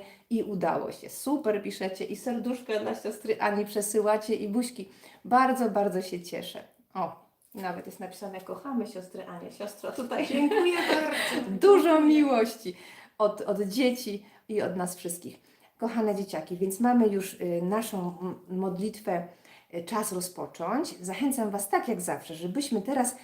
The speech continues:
Speaker 1: nasze święte pięć minutek tylko uczynili takim najważniejszym spojrzeniem na Pana Jezusa. Y, zachęcam, byśmy na chwileczkę zamknęli oczy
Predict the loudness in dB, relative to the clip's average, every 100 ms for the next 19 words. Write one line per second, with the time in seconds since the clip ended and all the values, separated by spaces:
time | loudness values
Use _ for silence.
0 | -12 -10 -10 -12 -6 -2 -2 -2 -6 -6
1 | 2 4 4 2 4 6 4 2 -4 -4
2 | -4 -4 -2 -2 -2 -8 _ _ _ _
3 | _ -20 _ _ _ -6 -2 4 4 4
4 | 2 2 -2 -4 -4 -2 0 2 2 2
5 | 0 0 0 0 -4 -6 -4 -4 -2 -2
6 | -2 -2 -4 -10 -20 -10 -8 -8 -8 -6
7 | -4 -6 -8 -14 -18 -20 _ _ _ _
8 | _ _ _ _ _ _ -16 -12 -8 -4
9 | -4 -4 -6 -6 -6 -8 -8 -6 -6 -6
10 | -8 0 0 0 -4 -6 -8 -10 -18 -18
11 | -10 -6